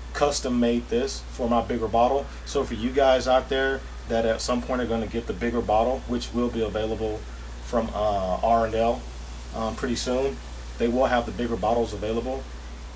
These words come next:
This stock will already come. Uh,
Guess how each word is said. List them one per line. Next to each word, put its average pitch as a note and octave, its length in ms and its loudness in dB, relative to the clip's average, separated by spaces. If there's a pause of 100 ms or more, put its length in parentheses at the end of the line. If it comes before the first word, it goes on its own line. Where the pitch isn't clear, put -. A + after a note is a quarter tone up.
(340)
This C3+ 200 0
stock C3+ 360 8
will A#2+ 80 2
already A#2 440 2
come. A2 400 -2 (280)
Uh, F#2 480 -2